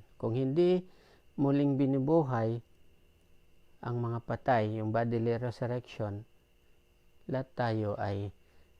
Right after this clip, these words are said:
makasalanan pa rin. Kahit na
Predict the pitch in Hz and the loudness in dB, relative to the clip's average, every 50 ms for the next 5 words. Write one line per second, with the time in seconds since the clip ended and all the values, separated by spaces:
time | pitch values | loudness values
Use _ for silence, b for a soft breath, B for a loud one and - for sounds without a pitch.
0 | _ _ _ _ _ _ _ _ _ 120 107 - - 107 - 117 110 101 101 98 | _ _ _ _ _ _ _ _ _ -10 -8 -6 -8 -6 -4 -4 -2 -2 -2 -4
1 | 98 95 92 90 - - 98 95 92 90 87 - _ _ - _ _ _ _ _ | -4 -6 -6 -6 -8 -8 -8 -8 -8 -10 -12 -14 _ _ -20 _ _ _ _ _
2 | _ _ _ _ _ _ - _ _ _ _ - - _ _ _ _ - - 123 | _ _ _ _ _ _ -20 _ _ _ _ -20 -20 _ _ _ _ -4 -2 0
3 | 123 127 127 123 - 131 123 123 120 120 113 113 - | 0 0 -2 -2 -2 -4 -2 -2 -2 -4 -6 -8 -10